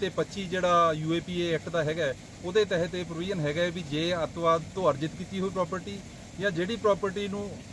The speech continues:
ਕੱਲ੍ਹ ਨੂੰ ਅੱਤਵਾਦ ਲਈ ਵਰਤਿਆ ਜਾ ਸਕਦਾ ਹੈ, ਉਹ ਪ੍ਰਾਪਰਟੀ ਨੂੰ ਸਰਕਾਰ ਅਟੈਚ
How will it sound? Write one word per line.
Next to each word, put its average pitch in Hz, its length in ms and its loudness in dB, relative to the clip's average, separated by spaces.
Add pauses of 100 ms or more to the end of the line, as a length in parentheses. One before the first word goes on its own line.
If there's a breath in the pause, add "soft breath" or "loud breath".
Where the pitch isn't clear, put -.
(320)
ਕੱਲ੍ਹ 214 220 4
ਨੂੰ 202 320 0
ਅੱਤਵਾਦ 190 340 4
ਲਈ 196 160 0
ਵਰਤਿਆ 165 360 6
ਜਾ 175 160 4
ਸਕਦਾ 147 280 0
ਹੈ, 117 100 0 (340)
ਉਹ 202 60 0
ਪ੍ਰਾਪਰਟੀ 190 480 0
ਨੂੰ 190 300 -4
ਸਰਕਾਰ 165 360 4
ਅਟੈਚ 147 240 2